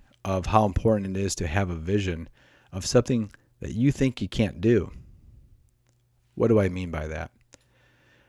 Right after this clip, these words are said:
Well, when James was running his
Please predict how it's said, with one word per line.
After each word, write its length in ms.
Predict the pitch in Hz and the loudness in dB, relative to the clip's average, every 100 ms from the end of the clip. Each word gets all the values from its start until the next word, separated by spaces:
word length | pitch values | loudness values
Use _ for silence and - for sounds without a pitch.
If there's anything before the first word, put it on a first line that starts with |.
| _ - | _ 0
Well, 240 | 113 110 104 | 4 4 4
when 260 | 104 98 _ _ 95 | 0 -2 _ _ 0
James 540 | 101 117 123 107 95 - - - | 4 6 6 4 -2 -10 -18 -4
was 220 | 101 95 | -2 2
running 240 | 101 101 | 2 2
his 340 | 92 90 - | -2 -4 -6